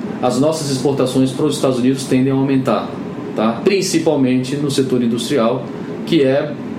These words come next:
a, a boa parte do comércio do Brasil, da, da, perdão, dos Estados Unidos com a China,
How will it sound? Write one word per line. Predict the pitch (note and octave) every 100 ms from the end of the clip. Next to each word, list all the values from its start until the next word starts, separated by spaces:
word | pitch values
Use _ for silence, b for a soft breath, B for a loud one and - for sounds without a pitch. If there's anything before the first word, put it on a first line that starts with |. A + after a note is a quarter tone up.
| -
a, | C3 B2 B2 A#2+ B2
a |
boa | A#2 D3+ -
parte | - B2+ B2+
do | C3
comércio | C3 A#2+ A2+ C3
do |
Brasil, | C3 B2+ A2 A2 A2+ C3 C3+
da, | A2 A2+ G#2+
da, | A2 G#2
perdão, | - A2+ G#2+ G#2
dos | B2
Estados | - A2
Unidos | A2+ A2
com | -
a | B2+
China, | - G#2